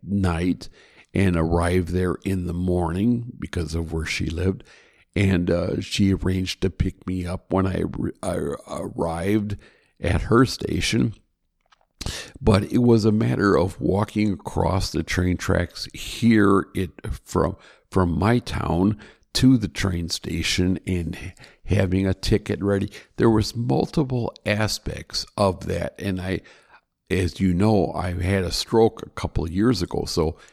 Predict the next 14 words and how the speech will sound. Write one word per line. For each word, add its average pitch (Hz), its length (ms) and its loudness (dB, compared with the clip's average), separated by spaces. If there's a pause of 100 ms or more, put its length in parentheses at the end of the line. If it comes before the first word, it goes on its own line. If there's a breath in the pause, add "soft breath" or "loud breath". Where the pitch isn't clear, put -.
(120)
as 90 220 4
a 87 40 0
result, 87 540 0 (260 soft breath)
it 82 200 -10
may - 160 -4
affect - 460 -4 (140)
what 92 240 2
I'm - 180 -4
saying 87 420 0
here 87 380 4
on 82 260 -4
the 82 120 -6
microphone. 85 760 0
Sure, - 540 0